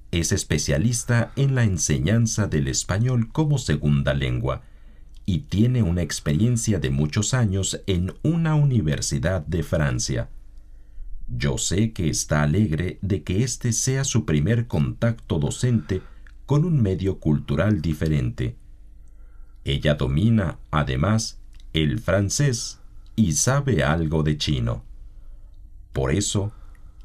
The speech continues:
tiene el propósito de salir los fines de semana a la calle para oír a la gente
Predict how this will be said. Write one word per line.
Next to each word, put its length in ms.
tiene 320
el 120
propósito 680
de 100
salir 540
los 260
fines 340
de 120
semana 500
a 220
la 180
calle 340
para 340
oír 280
a 80
la 140
gente 560